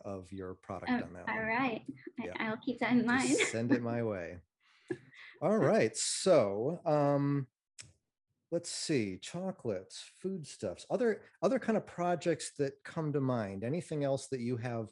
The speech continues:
Speaker 1: plans for going forward before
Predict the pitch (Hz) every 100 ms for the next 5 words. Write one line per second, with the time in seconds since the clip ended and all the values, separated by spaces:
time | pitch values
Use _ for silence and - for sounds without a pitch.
0 | - - - 123 120 113 110 107 101 -
1 | 117 95 92 92 98 95 107 101 98 -
2 | 113 104 92 95 - - - - 123 -
3 | 127 117